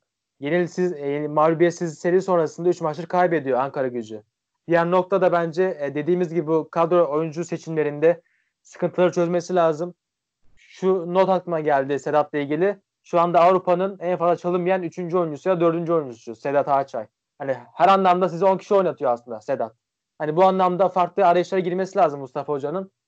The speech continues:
Çünkü çok az kaldı. Sekiz dokuz maç kaldı. Her maç final havasında. Ne olursa olsun artık üç puanlık bir fark da indirmişsiniz küme hattının üstüyle.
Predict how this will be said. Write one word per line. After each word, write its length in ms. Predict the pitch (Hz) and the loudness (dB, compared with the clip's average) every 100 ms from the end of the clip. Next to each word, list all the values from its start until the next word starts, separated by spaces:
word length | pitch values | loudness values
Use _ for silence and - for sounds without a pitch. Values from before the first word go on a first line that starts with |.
| _ _ | _ _
Çünkü 220 | 175 147 | -14 -6
çok 180 | 170 165 | -2 2
az 180 | 185 - | 2 2
kaldı. 420 | 170 147 143 170 | 2 2 0 -6
Sekiz 280 | 170 156 147 | -6 -6 -6
dokuz 220 | 156 156 | -6 0
maç 260 | 175 175 | 0 0
kaldı. 500 | - 170 170 180 185 _ _ _ | 0 0 2 -2 -6 _ _ _
Her 140 | 139 | -4
maç 240 | 160 170 - | -2 -4 -2
final 200 | 180 180 | 0 2
havasında. 580 | 180 175 175 175 180 175 _ _ _ _ | 2 0 -4 -2 -2 -4 _ _ _ _
Ne 100 | 160 | 0
olursa 400 | 180 180 175 190 | 2 4 0 0
olsun 460 | 185 175 185 185 170 _ - | 0 0 -6 -10 -14 _ -2
artık 360 | 156 156 - | -2 -2 -6
üç 200 | 170 - | -8 -2
puanlık 260 | 170 170 165 | 0 0 -2
bir 80 | 170 | 0
fark 340 | 175 180 185 | 2 0 2
da 180 | 190 175 | 0 0
indirmişsiniz 800 | 170 170 170 170 165 175 170 170 | -4 -2 0 0 -6 -8 -8 -8
küme 180 | 160 165 | -2 0
hattının 260 | 156 170 | 0 -2
üstüyle. 560 | 160 - 156 156 185 196 | -8 -10 -10 0 0 -2